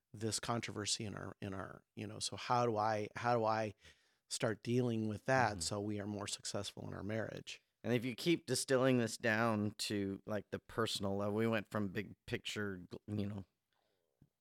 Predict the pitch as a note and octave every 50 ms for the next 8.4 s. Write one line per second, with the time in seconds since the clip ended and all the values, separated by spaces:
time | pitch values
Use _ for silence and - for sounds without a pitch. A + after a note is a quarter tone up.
0 | _ _ _ _ _ _ _ _ - G#2 F#2 A2 A2+ A2 G2 G2+ G#2 - - -
1 | A#2 A2 A2 G#2+ - - - A2 G2 - - - - - - G#2+ G2+ G2 F2 -
2 | _ _ _ _ _ _ _ - - - - G#2+ A#2 A#2+ A2+ A2 G#2+ G#2+ G2+ F#2
3 | G2 G2+ G2+ G#2 G#2 G#2 G#2 G#2+ - - - G#2+ A2+ - - G2+ G#2+ A2 A2+ -
4 | - G#2+ G2+ G2+ G2 D#2+ D#2+ A#2 B2 A#2+ A#2 A2 A#2+ G#2+ G2+ A#2 A2+ G#2 - -
5 | - A#2 - - G#2+ G#2 G#2 G#2 G2+ G#2 A2 - C3+ D3+ E3 F3 E3+ E3+ D3+ -
6 | _ _ _ _ - - - - - D#3+ E3+ D#3+ - E3+ D3 C#3+ C3+ C3+ D3+ -
7 | D3+ B2 A#2 A#2+ A#2+ A2+ C3 D3+ D#3 - C#3 C3 - - B2 - - G#2 G2 -
8 | - - - - C3+ A2+ G#2 G2